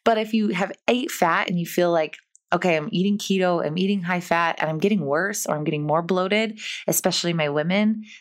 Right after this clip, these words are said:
then actually your genetics just don't like it. And so I like splitting to forty percent fat, thirty percent carb, thirty percent protein. And this is all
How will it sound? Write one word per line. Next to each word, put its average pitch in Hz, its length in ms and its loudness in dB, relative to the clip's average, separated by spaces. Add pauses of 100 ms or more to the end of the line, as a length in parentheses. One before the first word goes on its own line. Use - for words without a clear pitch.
then 190 400 0
actually - 460 0
your 165 120 0
genetics 156 540 0
just 156 220 -2
don't 151 220 0
like 135 220 -4
it. - 180 -2
And 156 160 0
so 180 100 2
I 160 120 2
like 165 240 -2
splitting 160 520 0
to 147 280 0
forty 165 280 2
percent 156 400 -2
fat, 147 340 0
thirty 151 200 2
percent 147 360 -4
carb, 139 340 0
thirty 143 180 0
percent - 380 -4
protein. 214 560 0 (560)
And 190 140 4
this 214 160 2
is 220 120 -4 (140)
all 165 400 2